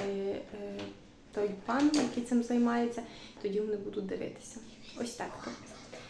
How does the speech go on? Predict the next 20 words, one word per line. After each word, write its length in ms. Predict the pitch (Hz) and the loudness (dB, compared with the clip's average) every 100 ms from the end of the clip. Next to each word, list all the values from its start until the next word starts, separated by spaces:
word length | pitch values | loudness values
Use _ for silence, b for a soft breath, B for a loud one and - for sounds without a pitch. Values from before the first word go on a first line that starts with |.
| B B - - | B B 2 10
І 40 | 453 | 10
все, 220 | - 480 453 - | 10 4 4 2
що 120 | 427 | -2
можу 220 | 190 190 | -2 -4
сказати. 400 | - - 202 - - B B B | -10 -10 -10 -8 -8 B B B
Зараз 280 | 277 311 294 | 2 4 4
переключаю 600 | - 240 247 240 277 240 | 2 0 0 0 2 0
камеру, 380 | 233 339 330 294 277 | 2 4 6 4 -2
покажу, 540 | 247 247 240 240 226 226 - - | -4 0 2 2 0 -2 2 12
<laughs> 1400 | 285 269 262 254 247 233 226 226 311 - - 330 339 277 | 12 12 12 12 12 12 12 8 2 2 0 4 6 10
скільки, 480 | 359 370 339 285 - | 12 12 12 8 6
скільки, 260 | 359 349 294 | 8 10 10
як 320 | 277 277 277 | 8 6 8
воно 160 | 262 | 6
там 220 | 254 247 240 | 8 6 6
є. 220 | 269 311 | 6 6
І 120 | 254 | 6
дуже 200 | 240 254 | 4 2
сподіваюся, 560 | - 240 240 247 254 247 | 0 -2 2 4 4 2
що 500 | - 226 226 226 | -2 0 2 2